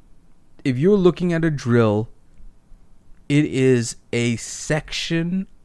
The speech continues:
or a moment in time within an art in order to develop a particular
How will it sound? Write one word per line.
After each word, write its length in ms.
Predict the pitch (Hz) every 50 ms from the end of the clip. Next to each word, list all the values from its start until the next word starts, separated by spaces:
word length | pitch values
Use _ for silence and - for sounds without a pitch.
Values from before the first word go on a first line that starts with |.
| _ - - - - - -
or 180 | 143 131 117 117
a 40 |
moment 480 | 110 110 110 120 131 147 156 160 160 151
in 160 | 165 170 160
time 580 | - - - 143 127 123 120 120 120 120 120 120
within 360 | 113 110 - - 127 120 120
an 100 | 120 117 -
art 480 | - 113 117 107 - - - - - - - _ - - - _ - - _ _ - - - -
in 100 | 120 120
order 260 | 110 120 120 120 120
to 240 | - - - 131 120
develop 640 | 110 117 120 104 107 117 110 107 107 104 - - - - - - - - - - -
a 80 | 120
particular 1000 | - - 113 - - - 131 - - - 117 110 110 113 107 107 104 101 101 -